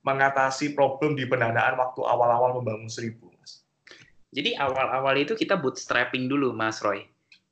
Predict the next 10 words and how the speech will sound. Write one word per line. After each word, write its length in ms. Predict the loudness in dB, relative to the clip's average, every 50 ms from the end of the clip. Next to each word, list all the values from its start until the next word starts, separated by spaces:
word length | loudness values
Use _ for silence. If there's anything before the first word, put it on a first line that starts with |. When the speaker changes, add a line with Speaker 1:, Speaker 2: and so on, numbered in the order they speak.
| _ -6
Speaker 2:
Eh, 160 | -2 0 0
Speaker 1:
Bootstrapping. 480 | 2 2 2 2 2 2 0 0 -4 -4 -6 _ _ _ _ _ _ -20 -20 -20 -20 _ _ _ _ _ _ _ _
Speaker 2:
betul, 400 | -4 -2 0 4 4 4 4 2
saya 160 | 2 0 2
bootstrapping 560 | 4 2 2 2 0 0 0 2 0 0 -2
ada 160 | -2 -4 -4 -6
sekitar 320 | -6 -8 -4 -4 -2 -2
delapan 320 | -2 -4 -2 -2 -2 -2
sembilan 320 | -4 -4 0 0 0 0 -2
bulan, 400 | -6 -6 -2 -2 0 0 0